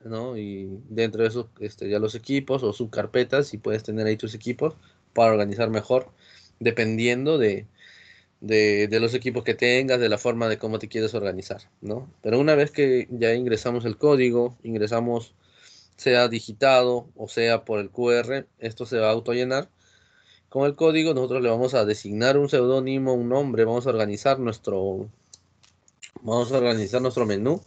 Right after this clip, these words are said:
nuestros equipos para poder, este, localizarlos rápidamente para, ante cualquier situación. Y,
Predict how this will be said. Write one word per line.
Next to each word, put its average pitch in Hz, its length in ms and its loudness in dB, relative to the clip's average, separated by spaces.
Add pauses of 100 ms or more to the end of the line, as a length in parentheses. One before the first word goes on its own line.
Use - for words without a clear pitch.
(640)
nuestros 113 280 -2
equipos 147 360 0
para 107 140 0
poder, 113 380 2
este, 110 300 -2
localizarlos 107 720 -2
rápidamente 123 760 -2 (280)
para, 98 200 -4
ante 98 200 -4
cualquier 110 400 0
situación. 117 560 -4 (920)
Y, 190 260 -2